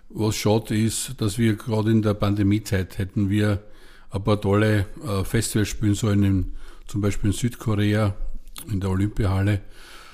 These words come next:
oder Olympiastadion, ist nicht zustande gekommen wegen der Pandemie. Und die Auftrittsanfragen danach, wo wir dann aufgehört haben, haben wir natürlich abgesagt.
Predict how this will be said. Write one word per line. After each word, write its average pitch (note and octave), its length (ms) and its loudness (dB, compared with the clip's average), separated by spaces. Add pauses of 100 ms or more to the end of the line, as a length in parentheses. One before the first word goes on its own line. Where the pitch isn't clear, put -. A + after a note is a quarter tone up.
(360)
oder F#2+ 180 2
Olympiastadion, G#2 840 2
ist G#2+ 280 -4
nicht B2+ 200 4
zustande A#2 380 2
gekommen B2 480 4
wegen A2 200 4
der A#2 80 4
Pandemie. G2+ 720 4 (680)
Und G2+ 440 -4 (100)
die F#2+ 400 -2 (760)
Auftrittsanfragen G#2 1400 4
danach, G2+ 460 2
wo G2+ 80 2
wir G2+ 100 4
dann G2 120 2
aufgehört G2 420 -2
haben, G2 120 4
haben G2 60 4
wir G2 120 4
natürlich G2 260 0
abgesagt. - 500 -4